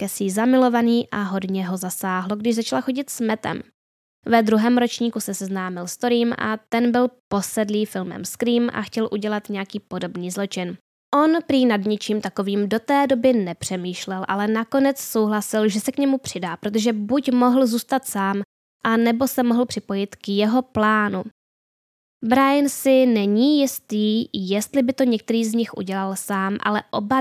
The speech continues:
dohromady byli prostě receptem pro katastrofu. Brian uvedl, že nejvíce lituje toho, že když byl v tom domě, tak se vplížil odemknout ty dveře od sklepa. Myslí si, že to byl první krok,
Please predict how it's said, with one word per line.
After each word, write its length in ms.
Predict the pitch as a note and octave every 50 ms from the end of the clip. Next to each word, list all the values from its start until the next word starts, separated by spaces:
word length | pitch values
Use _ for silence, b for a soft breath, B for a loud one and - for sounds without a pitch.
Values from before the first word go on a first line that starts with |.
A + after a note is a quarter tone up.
| A3+ -
dohromady 580 | A#3 A3 G3+ G#3+ A3+ A3 A3 G#3+ G#3 G3+ G#3 G3+
byli 220 | G3 G3 G3+ G3+
prostě 400 | G3+ - G3+ F#3+ - - - G#3
receptem 680 | G3+ G3 - - G#3+ G3+ - - - F#3+ F#3+ G3 F#3+ F#3+ -
pro 160 | - G3 F#3+ - _ _ -
katastrofu. 720 | F3+ F3+ - F#3+ F#3 - - - - F3 F3 - - - - G3 - _ _ _ _ _ _ _ _ _ _ _ -
Brian 300 | G3+ G#3+ G#3 G3+ G#3 G#3
uvedl, 300 | - A3+ C4 C4 C#4 C4+
že 140 | A#3 G3+ G3
nejvíce 440 | F#3+ F#3 F#3 F#3+ F#3+ G#3+ G#3+ - C4+
lituje 280 | B3+ C4 B3+ C#4+ C#4 C4+
toho, 280 | - A3 G#3+ G#3+ A3
že 200 | G3+ G#3 F#3+ F#3
když 420 | F3+ - G3 F#3+ A3+ B3+ C#4 B3 B3+
byl 280 | A3+ B3 B3 B3+ B3
v 80 | - -
tom 320 | - G#3 G3+ G3 G3 G3
domě, 480 | F#3+ G3+ G#3 A3 A3 A3 G#3+ G#3+ A3+ G#3+ - _ -
tak 220 | G3+ G3 - -
se 280 | - - G#3+ G3+ G3 F#3+
vplížil 800 | - - _ - G#3+ G#3 G#3+ G#3+ G3 - G#3+ G#3 G#3 G#3 G3+ - - _ - -
odemknout 680 | G#3 G3+ G#3+ G#3 G#3 G3+ - F#3 F#3 F3+ E3+ - - -
ty 200 | - - F#3 F3+
dveře 340 | - - F3 F3 - F#3 -
od 140 | F#3 - -
sklepa. 420 | - - F#3+ F3 - - - - - _ _ _ _ _ _ _ _ _ - G#3
Myslí 380 | G#3+ A3 - - C4+ C4+ C#4
si, 140 | C4 - C#4
že 100 | B3+ B3
to 80 | - A3+
byl 160 | A#3 A#3+ A#3+
první 460 | - - - G#3 G3+ G#3+ B3 C4+ C#4+
krok, 320 | - - A3 G#3 G#3 -